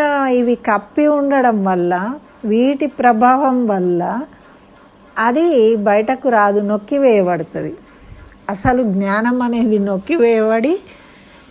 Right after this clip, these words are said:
ఈ అజ్ఞానం అనేది ముందుకు నడిపిస్తుంది మనను. నడిపించడం వల్ల మనం ఏం చేస్తున్నాం? ఈ పనులు చేసేస్తున్నాము. ఆ జ్ఞానం అనేది లోపల ఉంది, అది చెప్పేదాన్ని పట్టించుకోవట్లేదు అనమాట.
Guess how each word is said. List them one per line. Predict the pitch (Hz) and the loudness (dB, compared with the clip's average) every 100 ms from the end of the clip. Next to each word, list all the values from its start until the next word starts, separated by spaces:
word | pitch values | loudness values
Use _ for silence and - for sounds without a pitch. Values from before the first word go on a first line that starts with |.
| - | -6
ఈ | 220 226 | 0 2
అజ్ఞానం | 196 196 190 240 262 269 247 | 2 0 -2 0 0 0 0
అనేది | 240 233 226 240 | 0 0 -2 -4
ముందుకు | 294 262 233 226 269 | -4 -2 -2 -2 -4
నడిపిస్తుంది | 339 247 240 269 233 - 208 190 | -4 -2 -2 -2 -4 -2 0 0
మనను. | 185 180 170 190 285 - - - | -2 -4 -6 -8 -12 -20 -20 -6
నడిపించడం | 220 240 254 277 285 285 247 254 247 | -2 -2 -2 -4 -4 -2 0 0 2
వల్ల | 226 233 | 2 0
మనం | 240 240 208 233 | -2 -2 -2 -2
ఏం | 233 240 | -2 0
చేస్తున్నాం? | 240 233 - 226 208 208 208 208 - - - - - - - - | 0 -2 -4 -4 -2 -4 -6 -8 -18 -20 -20 -20 -20 -20 -14 -4
ఈ | 220 262 | 0 0
పనులు | 277 269 254 247 285 | 0 -2 0 0 -2
చేసేస్తున్నాము. | 320 262 233 226 202 - 190 190 190 208 320 403 - - - - - - | 0 0 0 -2 -2 -4 -4 -2 -2 -4 -6 -10 -16 -20 -20 -20 -18 -4
ఆ | 208 208 214 220 214 208 - 269 | 0 2 2 2 0 -4 -10 -6
జ్ఞానం | 196 208 214 254 269 | -4 0 0 2 0
అనేది | 262 254 247 240 | 0 0 0 0
లోపల | 226 220 220 240 226 | 0 0 0 0 2
ఉంది, | 220 208 233 330 | 0 -2 -4 -4
అది | 330 233 226 | -4 -2 0
చెప్పేదాన్ని | 226 214 214 240 233 226 226 294 | 0 -2 -2 -2 0 -2 -2 -4
పట్టించుకోవట్లేదు | 302 208 226 - - 180 165 170 156 160 | -4 -4 -6 -8 -10 -8 -8 -8 -6 -8
అనమాట. | 156 175 - | -8 -12 -12